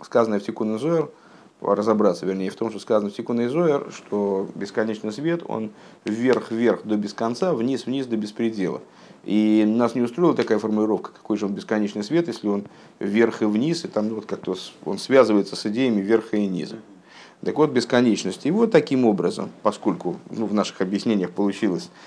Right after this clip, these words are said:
что Ацилус — это верх, Брия и Россия — это низ, вот мы разобрались с тем, ш-, чем они отличаются,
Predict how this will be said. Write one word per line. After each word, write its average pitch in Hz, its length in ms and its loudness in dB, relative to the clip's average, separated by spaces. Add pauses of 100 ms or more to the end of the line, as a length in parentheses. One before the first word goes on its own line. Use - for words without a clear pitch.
(100)
что 98 220 6
Ацилус — 98 340 2
это 98 180 0
верх, 147 380 0
Брия 104 340 0
и 110 60 0
Россия — 104 420 4
это 110 160 0
низ, 110 300 0
вот 82 140 -6
мы 92 100 -2
разобрались 95 440 -2
с - 20 -20
тем, 92 180 -4
ш-, - 100 -18
чем 104 200 -2
они 98 160 -2
отличаются, 92 640 -4